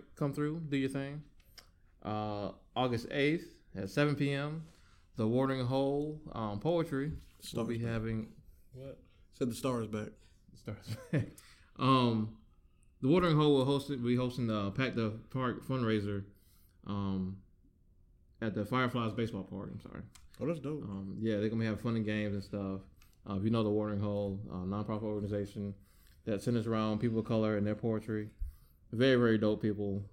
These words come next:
Speaker 1: Um, please check them out. The tickets for that are ten dollars. For those of you who write out there, uh, Naomi just checked in. What's up, Naomi? Um, those of you who write,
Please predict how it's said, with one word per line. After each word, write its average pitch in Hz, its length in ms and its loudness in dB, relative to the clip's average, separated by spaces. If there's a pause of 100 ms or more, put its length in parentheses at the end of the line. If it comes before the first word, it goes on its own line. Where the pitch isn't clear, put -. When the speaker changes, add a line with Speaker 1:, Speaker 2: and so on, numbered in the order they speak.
(220)
Speaker 1:
Um, 92 440 -8 (100)
please 127 140 -2
check 117 140 -2
them 104 100 2
out. 98 120 2
The 98 80 -4
tickets 123 220 0
for 110 60 2
that 104 140 2
are 101 40 -2
ten 117 180 -2
dollars. 98 360 -2 (1200)
For 117 80 -4
those 156 300 8
of 143 100 6
you 139 160 4
who 120 180 4
write 135 240 4
out 127 140 0
there, 127 320 0 (480)
uh, 104 100 -2
Naomi 120 420 2
just 131 220 -2
checked 139 180 0
in. 147 140 -2
What's 156 140 -4
up, 156 100 -2
Naomi? 160 400 -6 (560)
Um, 110 360 0
those 120 180 2
of 123 40 0
you 127 120 0
who 123 260 2
write, 123 340 2